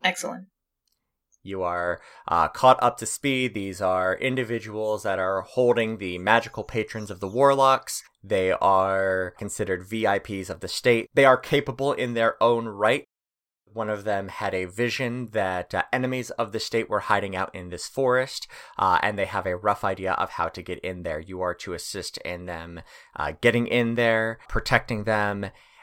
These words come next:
Speaker 2: and if not, only doing reconnaissance if you feel like you can do some significant damage to them, all the better.
Speaker 1: Excellent. Is this an area I would know well, I'm assuming?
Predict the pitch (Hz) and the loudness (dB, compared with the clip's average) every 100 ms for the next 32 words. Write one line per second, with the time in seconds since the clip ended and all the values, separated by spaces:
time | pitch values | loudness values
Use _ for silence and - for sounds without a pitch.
0 | - 90 90 87 90 87 - 117 - 120 | -12 -8 -6 -6 -6 -8 -2 -2 2 6
1 | 110 107 123 110 110 110 98 95 - 135 | 8 6 -2 -4 -4 -6 -6 -6 -2 2
2 | 123 - 123 107 - 92 113 101 101 104 | 2 0 -8 -8 -10 -4 0 2 0 -4
3 | 98 95 95 101 - - 92 95 95 85 | -10 -10 -8 -8 -10 -10 -10 -8 -6 2
4 | 175 170 - 143 160 151 - 98 101 104 | 2 2 -2 0 0 0 0 2 2 2
5 | 107 107 _ - - - - - _ _ | -2 -6 _ -6 -6 -2 -2 -4 _ _
6 | - - - 196 175 - - - - - | -8 -6 -4 -4 -4 -4 -8 -10 -20 -20
7 | - - 247 - 359 370 - - - - | -4 6 6 6 4 4 -2 -6 -6 -2
8 | 240 - 220 226 214 202 208 202 196 185 | 0 4 2 2 2 2 2 2 0 2
9 | 196 196 196 _ 180 180 185 180 190 202 | 2 0 -4 _ -4 4 6 6 2 -4
10 | _ _ 226 214 226 226 233 233 | _ _ -6 -4 -4 -4 -4 -6